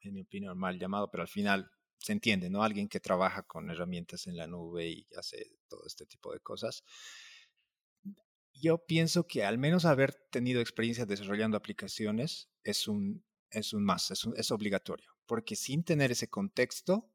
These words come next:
meterte directo a manejar servidores, no, no vas a entender tanto ese, ese, esa transición que se necesita, ¿no?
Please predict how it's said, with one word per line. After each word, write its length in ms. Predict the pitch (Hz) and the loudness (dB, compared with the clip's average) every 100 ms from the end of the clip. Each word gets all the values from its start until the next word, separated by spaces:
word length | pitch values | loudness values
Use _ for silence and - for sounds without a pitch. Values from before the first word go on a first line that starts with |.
| - | -4
meterte 420 | 117 - 131 - | 0 4 4 4
directo 340 | 127 120 - 113 | 4 6 4 2
a 40 | |
manejar 340 | 107 104 117 | 2 2 0
servidores, 760 | 107 107 104 104 120 185 - - | -2 -2 0 4 4 4 0 -8
no, 480 | 135 131 127 127 127 | -6 -2 2 2 2
no 200 | 135 131 | 2 4
vas 220 | 123 - | 4 2
a 20 | |
entender 400 | 127 - 117 110 - | -2 0 4 4 4
tanto 480 | 117 117 113 113 | 4 4 4 0
ese, 460 | 107 - 107 101 - _ - | 0 0 0 0 -4 _ -6
ese, 280 | 110 139 - | -4 -2 0
esa 160 | 143 | 2
transición 640 | - 123 113 104 123 107 101 | 4 4 4 4 6 6 4
que 120 | 107 | -4
se 120 | - | -4
necesita, 540 | 98 98 - 92 - - | -4 -4 -8 -10 -12 -6
¿no? 200 | 135 | -4